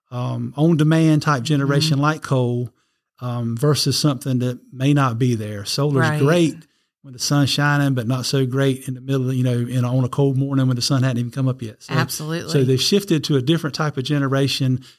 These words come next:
Speaker 1: and I don't know that our industry has caught up with it, so to speak. But
Speaker 2: Mm-hmm.
Speaker 1: it's one thing that, um, it does concern me in the future, but I'm sure,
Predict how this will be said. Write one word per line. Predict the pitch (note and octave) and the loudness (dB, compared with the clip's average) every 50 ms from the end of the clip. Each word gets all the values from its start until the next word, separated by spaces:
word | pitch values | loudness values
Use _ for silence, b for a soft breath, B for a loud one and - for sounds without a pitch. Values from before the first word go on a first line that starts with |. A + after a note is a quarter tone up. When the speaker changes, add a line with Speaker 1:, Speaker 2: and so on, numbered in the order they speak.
| B B B | B B B
Speaker 1:
and | - B2 C3 | -4 -2 0
I | C#3 | 2
don't | D3 D3 C#3 B2+ | 2 2 2 2
know | C#3 C#3+ | 2 2
that | C3+ B2+ | 2 2
our | C3 C3 B2+ C3 | 2 2 2 2
industry | C#3 C3+ C3+ B2+ - - B2+ A#2+ | 2 2 2 0 0 -2 -2 -2
has | A2+ - | -2 -4
caught | - - C3 C3 B2+ | -4 -4 -4 -2 -2
up | C3 A#2+ A#2 | -2 -2 -2
with | C3+ C3+ B2+ | -4 -4 -4
it, | B2+ - | -6 -6
so | - C#3+ C3+ | -6 -6 -6
to | B2+ B2+ | -6 -6
speak. | - - - C#3+ C#3 C3 C3 - | -8 -6 -4 -4 -4 -4 -6 -12
But | B2 B2+ - - | -18 -20 -20 -20
Speaker 2:
Mm-hmm. | - - D3 C#3+ - - | -20 -20 -20 -20 -14 -8
Speaker 1:
it's | C3+ B2+ - E3+ | -6 -4 0 2
one | E3+ E3+ | 2 2
thing | D#3+ E3 D#3 D3+ D3 C3+ | 4 4 4 4 4 4
that, | C3+ B2+ A#2+ B2+ | 4 2 2 0
um, | C3 C3 C3 B2+ B2+ | 0 0 0 -2 -2
it | B2+ C3+ C3 | -4 -4 0
does | D3 D#3 D#3 C#3+ - | 2 2 2 2 0
concern | C#3+ B2+ - - C#3 C#3+ C#3+ C#3 | 0 0 0 2 2 2 2 2
me | C#3 C#3 C#3 | 2 2 2
in | C3 | 2
the | C3 | 0
future, | B2+ - D#3 D#3 D3 - - D3 C#3 C3+ | -2 0 0 0 0 0 -2 -4 -4 -4
but | B2 B2+ | -2 -2
I'm | C#3 D3 C#3 B2 | 0 0 0 0
sure, | - - - D3 D3 D3 C#3+ C#3 C3+ C3 | 0 0 0 0 2 2 0 0 0 -2